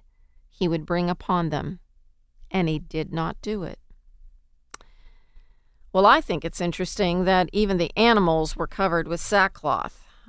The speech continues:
Um, and, I, you know, uh,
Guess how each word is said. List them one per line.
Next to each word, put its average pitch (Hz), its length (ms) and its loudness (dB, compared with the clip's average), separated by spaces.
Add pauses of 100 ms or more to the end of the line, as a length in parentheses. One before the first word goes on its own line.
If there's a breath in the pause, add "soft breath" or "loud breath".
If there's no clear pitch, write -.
Um, 175 540 -4 (120)
and, 180 580 -2 (300)
I, 57 460 -10 (340)
you 190 140 -2
know, 175 320 0 (760)
uh, - 220 -8